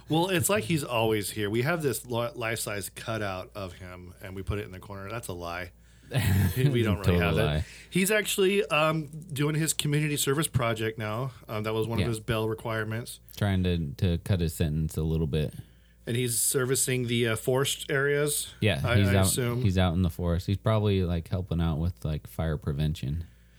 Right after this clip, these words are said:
Speaker 1: Fire prevention.
Speaker 2: Yeah.
Speaker 1: He might even be staying there overnight.
Speaker 2: Yeah.
Speaker 1: Y-, you know,
Speaker 2: Yeah.
Speaker 1: sleeping in a
Speaker 2: In
Speaker 1: tent.
Speaker 2: a tent, yeah.
Speaker 1: You know.
Speaker 2: That kind of thing.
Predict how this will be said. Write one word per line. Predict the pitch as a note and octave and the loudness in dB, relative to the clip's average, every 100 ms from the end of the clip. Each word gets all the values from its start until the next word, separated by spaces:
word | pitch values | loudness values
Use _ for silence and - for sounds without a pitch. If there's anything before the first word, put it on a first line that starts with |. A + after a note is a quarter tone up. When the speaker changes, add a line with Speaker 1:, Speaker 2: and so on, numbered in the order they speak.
| - - - | -20 -20 -10
Speaker 1:
Fire | C3 A#2+ | -2 0
prevention. | A#2+ A2+ B2 A#2+ C3 B2 | 0 2 2 2 0 0
Speaker 2:
Yeah. | D#3+ C#3+ | 2 2
Speaker 1:
He | E3 | 4
might | E3 | 4
even | D3+ C#3+ C#3 E3 | 4 2 2 0
be | C3+ C3 C#3+ | 2 2 2
staying | - - B2+ B2+ | 0 2 2 4
there | B2 A#2+ | 4 4
overnight. | A#2 A#2 G#2+ G#2+ A#2 - - - | 4 2 2 2 -2 -8 -6 0
Speaker 2:
Yeah. | E2 - | 0 0
Speaker 1:
Y-, | - - | -6 -2
you | B2 | -2
know, | A2 G#2+ G#2+ | 0 -2 0
Speaker 2:
Yeah. | F#2 D2+ | 0 2
Speaker 1:
sleeping | - - A#2 A#2+ A2 A2+ A#2 | 0 0 -2 -2 -2 -2 -4
in | B2 | -4
a | A2 | -4
Speaker 2:
In | G#2+ | 0
Speaker 1:
tent. | G2 F2+ | 2 2
Speaker 2:
a | F2 | 2
tent, | F2+ E2 E2 - - G2+ | 2 2 2 -4 -6 -4
yeah. | D#2+ D#2 - - | -2 -2 -4 -6
Speaker 1:
You | A#2+ | -4
know. | A2 G#2 | -2 0
Speaker 2:
That | F#2+ - | -2 0
kind | F2+ E2 | 2 2
of | E2 | 2
thing. | D#2+ D#2+ | 2 0